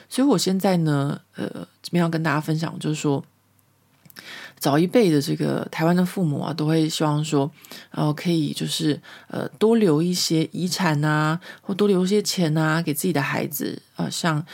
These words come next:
我自己的父亲呢，当初就是这样子想。那像我自己现在的话，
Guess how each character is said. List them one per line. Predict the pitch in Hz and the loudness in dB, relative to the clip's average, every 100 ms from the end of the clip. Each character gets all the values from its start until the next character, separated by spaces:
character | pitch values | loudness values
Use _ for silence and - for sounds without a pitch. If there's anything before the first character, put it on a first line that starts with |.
| - - | -18 -16
我 | - | -10
自 | 165 185 | -4 0
己 | 170 | 0
的 | 143 - - | 0 -4 -4
父 | - 196 | -2 -2
亲 | 175 165 147 | 0 0 0
呢， | 143 - | -2 -4
当 | 151 | -4
初 | 151 151 | -2 -2
就 | 151 | -2
是 | |
这 | 139 | 0
样 | 135 143 | -2 -2
子 | 131 | -6
想。 | - - - - - - - - - - | -4 -4 -6 -20 -20 -20 -18 -18 -14 -2
那 | 233 220 - _ | 0 0 -4 _
像 | - 240 202 | -2 0 2
我 | 151 - | 2 0
自 | - | -2
己 | 190 - | -4 -2
现 | - 156 | 0 0
在 | 160 131 | 2 0
的 | |
话， | - - 131 - | -2 -2 -2 -2